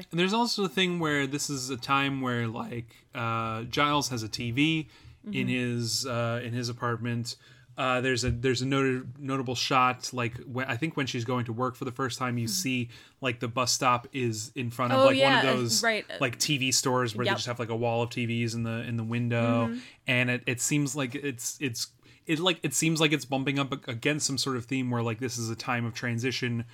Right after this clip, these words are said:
Speaker 1: from movies to television. Maybe it's something to do with, like, this new technology that
Speaker 2: Right.
Speaker 1: is,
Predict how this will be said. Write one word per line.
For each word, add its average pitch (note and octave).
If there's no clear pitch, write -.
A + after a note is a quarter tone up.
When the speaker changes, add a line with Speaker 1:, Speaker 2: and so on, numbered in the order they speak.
Speaker 1:
from C#3+
movies C#3+
to C#3
television. C#3
Maybe C3
it's B2
something C3+
to B2
do B2+
with, B2+
like, A#2+
this B2
new C3
technology D3
that B2
Speaker 2:
Right. F#3+
Speaker 1:
is, -